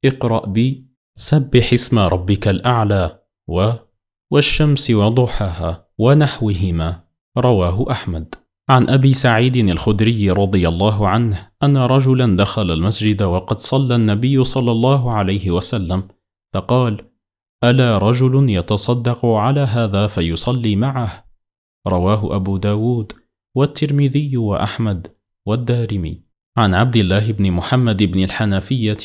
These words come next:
قال: "انطلقت أنا وأبي إلى صهر لنا من الأنصار نعوده، فحضرت الصلاة، فقال لبعض أهله: 'يا جارية، ائتوني بوضوء لعلي أصلي فأستريح.'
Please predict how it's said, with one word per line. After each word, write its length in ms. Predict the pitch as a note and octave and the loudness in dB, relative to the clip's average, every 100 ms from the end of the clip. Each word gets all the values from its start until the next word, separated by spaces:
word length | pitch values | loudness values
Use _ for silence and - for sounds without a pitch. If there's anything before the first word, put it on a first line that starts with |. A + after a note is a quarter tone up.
| G2+ - | -6 -2
قال: 340 | B2+ A2 G2 _ _ _ - | -2 -2 -6 _ _ _ -4
"انطلقت 540 | A#2+ A2+ A#2+ D3+ - B2 | -2 0 0 0 -2 -4
أنا 420 | - A#2 A#2+ A#2 | 0 0 0 0
وأبي 460 | G2 - A#2 A2 G#2 | -2 -2 -2 0 -2
إلى 280 | G2 F2+ | 0 -2
صهر 360 | F#2 C3 A2+ G#2 | -2 -4 -2 -2
لنا 440 | F2+ E2 G#2+ G#2 | 0 0 0 0
من 180 | F#2 F2+ | 0 -2
الأنصار 640 | E2+ - G#2 - A#2+ A2 G#2+ | -4 -4 -4 -2 -2 0 0
نعوده، 500 | G2+ G#2+ A#2 G#2+ F#2 - - _ _ _ | 0 0 0 -2 -4 -8 -12 _ _ _
فحضرت 640 | B2 - D3+ C3+ A2+ F2+ G2+ | -6 0 0 2 0 0 -2
الصلاة، 480 | F#2+ - F#2 D#2+ E2 - _ _ _ - | -4 -4 -2 -2 -4 -10 _ _ _ -12
فقال 240 | E2+ A#2 G#2+ | -2 0 0
لبعض 500 | F#2 F#2+ A2 A#2 G#2 | 0 0 0 -2 -2
أهله: 420 | A#2 G#2 G#2+ F#2 - _ _ _ - | -4 -4 -2 -4 -8 _ _ _ -6
'يا 140 | E2+ | -4
جارية، 720 | F2 A2+ B2+ A2+ G2 F#2 - _ _ _ _ _ - | 0 0 0 0 -2 -4 -8 _ _ _ _ _ -2
ائتوني 600 | B2+ - C#3+ C#3+ C3 A2+ | -2 -2 0 2 2 2
بوضوء 640 | F2+ F#2+ F#2+ F#2+ A#2 - B2 | 0 0 0 0 -2 0 -2
لعلي 600 | G2+ G#2 A#2 B2+ A2 - | -2 -2 -2 -2 -2 -2
أصلي 520 | F#2+ - A#2 G2 F#2 | -4 -2 -2 -2 -2
فأستريح.' 920 | - - - C3+ A#2 E2 - - | -4 -6 -6 -6 -4 -8 -10 -18